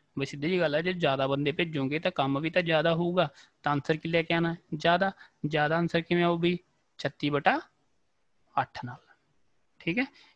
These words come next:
ਇਹ ਹੋ ਗਿਆ। ਹੁਣ ਜਿਹੜਾ ਬਚਿਆ, ਇਹ ਇਹਨਾਂ ਦੋਹਾਂ ਦਾ relation ਦੇਖ ਲਓ, Clear ਆ ਨਾ? ਇੱਕ ਵਾਰ 'ਚ ਭੁੱਲ ਜਾਓ, ਇੱਕ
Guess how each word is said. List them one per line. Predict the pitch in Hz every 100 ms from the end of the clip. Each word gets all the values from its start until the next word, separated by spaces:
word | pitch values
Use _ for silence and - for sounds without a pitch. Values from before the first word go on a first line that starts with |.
| -
ਇਹ | 208
ਹੋ | 208 226
ਗਿਆ। | 214 220 214 - - _ -
ਹੁਣ | 160
ਜਿਹੜਾ | 165 185
ਬਚਿਆ, | 208 180 - 185 185 - _ - -
ਇਹ | 202 226 - _ _ -
ਇਹਨਾਂ | 135 143
ਦੋਹਾਂ | 165 151 151
ਦਾ | 156
relation | 156 151 147 175
ਦੇਖ | 160
ਲਓ, | 147 147 - _ _ _ -
Clear | 143 180
ਆ | 190
ਨਾ? | 240 247 _ - - _ -
ਇੱਕ | 139 -
ਵਾਰ | 151 151
'ਚ | -
ਭੁੱਲ | 165 190 156
ਜਾਓ, | 147 214 254 _ _ _ _ _
ਇੱਕ | -